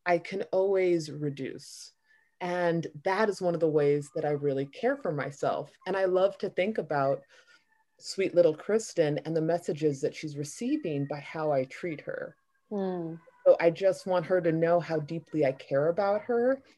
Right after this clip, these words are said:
Speaker 1: And I'm interested in her happiness in this moment, not for, because of some outcome, but in this moment.
Speaker 2: Yeah,
Speaker 1: Like,
Speaker 2: not
Speaker 1: in
Speaker 2: because of something she might accomplish or an
Speaker 1: Exactly.
Speaker 2: accolade she might get.
Speaker 1: Yeah,
Speaker 2: Yeah.
Speaker 1: yeah.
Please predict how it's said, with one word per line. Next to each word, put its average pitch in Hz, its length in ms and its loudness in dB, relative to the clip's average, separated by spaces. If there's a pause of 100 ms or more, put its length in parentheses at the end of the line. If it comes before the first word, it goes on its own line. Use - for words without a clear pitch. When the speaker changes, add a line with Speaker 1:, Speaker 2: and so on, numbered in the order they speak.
(180)
Speaker 1:
And 208 100 4
I'm 214 200 4
interested 247 540 2
in 175 120 0
her 170 140 -2
happiness 165 600 -2 (180)
in 175 260 0
this 185 260 -4
moment, 127 500 -6 (720)
not 226 400 8 (260)
for, - 180 8 (320)
because 220 420 4
of 190 120 4
some 175 540 0 (120)
outcome, 175 460 2
but 247 120 2
in 269 120 12
this 330 220 8
moment. - 460 0 (280)
Speaker 2:
Yeah, 240 80 12
Speaker 1:
Like, 226 60 10
Speaker 2:
not 269 140 8
Speaker 1:
in 240 60 8
Speaker 2:
because 277 280 10
of 254 120 10
something 226 380 4
she - 160 -2
might 196 220 4
accomplish - 840 -2
or 175 520 10
an 208 100 2
Speaker 1:
Exactly. 226 220 8
Speaker 2:
accolade 185 400 6
she - 160 -4
might 156 260 -2
get. 104 380 0 (360)
Speaker 1:
Yeah, 359 120 8
Speaker 2:
Yeah. 330 120 12
Speaker 1:
yeah. 277 180 10